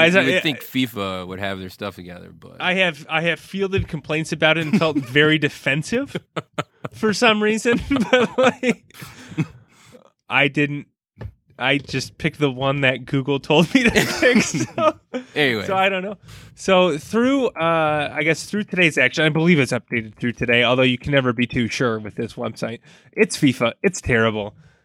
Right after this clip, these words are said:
Speaker 1: Uh, they probably paid somebody a bazillion dollars to make this, and then most of it was corruption costs anyway.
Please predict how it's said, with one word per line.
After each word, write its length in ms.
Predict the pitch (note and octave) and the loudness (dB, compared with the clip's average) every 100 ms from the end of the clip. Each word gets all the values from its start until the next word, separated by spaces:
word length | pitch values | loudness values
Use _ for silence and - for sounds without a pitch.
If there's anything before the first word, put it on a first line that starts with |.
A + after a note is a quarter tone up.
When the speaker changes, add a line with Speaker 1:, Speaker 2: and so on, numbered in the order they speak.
| _ _ | _ _
Speaker 1:
Uh, 160 | C3+ C#3 | -4 -2
they 120 | D3 | -2
probably 340 | D#3 E3+ D#3 C#3+ | -2 0 0 -2
paid 580 | E3 D3+ C#3+ C#3 B2 - _ _ _ _ _ _ _ _ _ _ _ - | 2 4 4 0 -2 -16 _ _ _ _ _ _ _ _ _ _ _ -12
somebody 520 | - D3 C#3+ C#3 C3 - _ _ - | -8 -4 -2 0 -2 -6 _ _ -14
a 80 | |
bazillion 720 | C#3 D#3+ D3+ C#3+ F3+ F#3 F3 D#3 | -6 0 0 4 4 6 4 4
dollars 440 | C3+ C#3 C#3 C3 | 2 2 0 -2
to 80 | C#3 | -4
make 240 | C3 B2+ | -2 0
this, 260 | - B2 - | 2 0 0
and 200 | - C3+ | -2 2
then 120 | B2+ | 2
most 220 | B2+ A#2+ | 4 2
of 80 | B2+ | 0
it 40 | A2 | -2
was 120 | A#2 | -2
corruption 440 | - B2 A#2 C3 | 0 0 0 -4
costs 340 | A#2+ A#2 A2+ - | 0 0 2 2
anyway. 440 | G3+ F#3 E3+ D#3+ | 2 2 0 -2